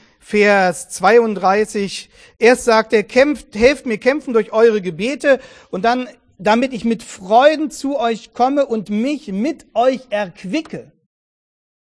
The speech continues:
Und ich durch die Gemeinschaft mit euch erquickt werde. Da steht eigentlich wörtlich: „Und ich zur Ruhe komme.“ Also ermutigen heißt, hat auch etwas damit zu tun, dem anderen zu helfen, dass er zur Ruhe kommen kann.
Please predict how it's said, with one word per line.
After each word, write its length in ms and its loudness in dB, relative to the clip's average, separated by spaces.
Und 120 -10
ich 120 -10
durch 160 -8
die 100 -10
Gemeinschaft 640 -4
mit 140 -14
euch 240 -12
erquickt 480 -16
werde. 200 -12
Da 200 -6
steht 260 -12
eigentlich 420 -14
wörtlich: 440 -8
„Und 120 -18
ich 160 -20
zur 240 -10
Ruhe 340 -12
komme.“ 340 -20
Also 220 -18
ermutigen 760 -14
heißt, 360 -10
hat 160 -10
auch 80 -10
etwas 260 -12
damit 240 -12
zu 140 -16
tun, 240 -14
dem 160 -14
anderen 340 -12
zu 160 -16
helfen, 340 -12
dass 160 -14
er 140 -18
zur 220 -16
Ruhe 320 -12
kommen 320 -20
kann. 260 -20